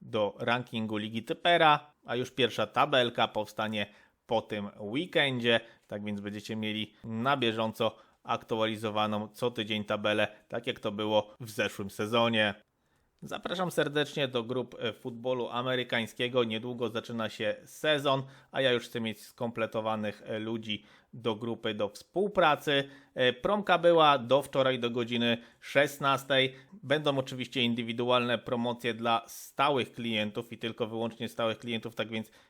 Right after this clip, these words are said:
jeśli macie ochotę dołączyć, zapraszam do kontaktu mailowego na sportpredictions P L małpa gmail com. No i wtedy możemy porozmawiać o warunkach dołączenia do poszczególnych grup futbolu amerykańskiego.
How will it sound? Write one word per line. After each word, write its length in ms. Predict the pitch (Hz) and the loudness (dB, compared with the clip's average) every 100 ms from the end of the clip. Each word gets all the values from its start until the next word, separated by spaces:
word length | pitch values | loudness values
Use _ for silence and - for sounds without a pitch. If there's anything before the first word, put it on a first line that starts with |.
| - | -12
jeśli 260 | 120 120 127 | -10 -10 -6
macie 320 | 120 120 117 | -6 -2 -4
ochotę 380 | 110 113 113 113 | -2 -4 -4 -2
dołączyć, 560 | 113 120 117 120 - - _ | -2 -2 -2 -6 -8 -20 _
zapraszam 500 | - - 143 135 120 | -12 -4 -2 0 -2
do 100 | 110 | -4
kontaktu 440 | - 101 107 - 101 | -6 -6 -6 -6 -4
mailowego 680 | 117 165 147 131 131 127 127 - - | -2 0 0 0 2 2 0 -18 -6
na 160 | 135 | -4
sportpredictions 800 | 139 - 113 - 104 104 - 104 - | -4 -2 -4 -4 -8 -8 -6 -8 -6
P 140 | 107 | -2
L 180 | 107 107 | -2 -2
małpa 420 | 104 104 107 101 117 | -4 -4 -4 -4 -8
gmail 500 | 110 110 104 104 - - | -8 -4 -4 -6 -10 0
com. 280 | 160 156 151 - _ _ | 4 4 0 -12 _ _
No 80 | - | -8
i 80 | 170 | -8
wtedy 340 | - 123 120 120 _ - | -4 -2 -2 -2 _ -10
możemy 420 | 117 123 117 107 | -6 -4 -4 -6
porozmawiać 720 | 104 110 107 104 104 107 101 _ - | -6 -4 -4 -4 -2 -2 -2 _ -6
o 100 | 143 | -2
warunkach 580 | 139 120 110 110 104 - | 0 0 -2 -4 -6 -6
dołączenia 760 | 123 113 139 139 123 117 110 107 | -8 0 2 0 2 2 2 0
do 120 | 110 | -2
poszczególnych 840 | - 135 - 113 107 107 113 127 | -6 -6 -4 -4 -2 -2 -4 -6
grup 260 | 107 104 101 | -6 -6 -6
futbolu 600 | _ 151 135 101 101 104 | _ -8 -6 -4 -4 -4
amerykańskiego. 1120 | 113 120 110 104 104 107 - 131 127 113 104 | -2 0 0 -2 -6 -8 2 4 4 4 2